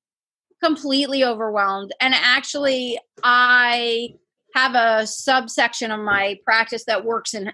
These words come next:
in hernia. And that's how I found you to an extent. And I can say, as somebody who has endometriosis, when you follow the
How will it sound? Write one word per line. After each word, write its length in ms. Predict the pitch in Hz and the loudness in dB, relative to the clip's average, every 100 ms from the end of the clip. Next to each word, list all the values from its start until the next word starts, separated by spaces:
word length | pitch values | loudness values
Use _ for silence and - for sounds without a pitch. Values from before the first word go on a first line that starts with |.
| - | -8
in 160 | 220 | -6
hernia. 540 | 208 220 208 202 185 - - | -4 -4 -4 -2 -2 -2 -4
And 160 | 226 | 0
that's 260 | 240 247 - | 0 0 0
how 320 | 233 220 208 - | 2 2 0 2
I 360 | 226 214 208 - | 2 2 -2 0
found 300 | 220 208 202 | 2 2 -2
you 280 | 208 220 233 - | -6 -6 -6 -6
to 160 | 240 | -6
an 120 | 233 | -4
extent. 480 | 240 - 254 240 254 - _ _ _ _ _ | -6 -4 0 0 -2 -10 _ _ _ _ _
And 180 | 269 277 - | 0 0 2
I 200 | 277 320 | 2 2
can 180 | 320 302 | 2 2
say, 240 | 294 269 | 4 4
as 120 | 254 254 | 4 0
somebody 380 | 254 247 247 | 2 2 2
who 140 | 254 254 | 2 2
has 500 | 220 208 214 220 214 - | 4 4 4 2 -2 -4
endometriosis, 960 | 233 220 214 202 226 226 226 - 202 208 | -2 -2 -4 -4 -2 -2 -2 -6 -8 -6
when 240 | 214 220 | -6 -4
you 160 | 226 220 - | -4 -6 2
follow 520 | 240 254 269 254 233 | 4 4 4 2 2
the 180 | 226 | 0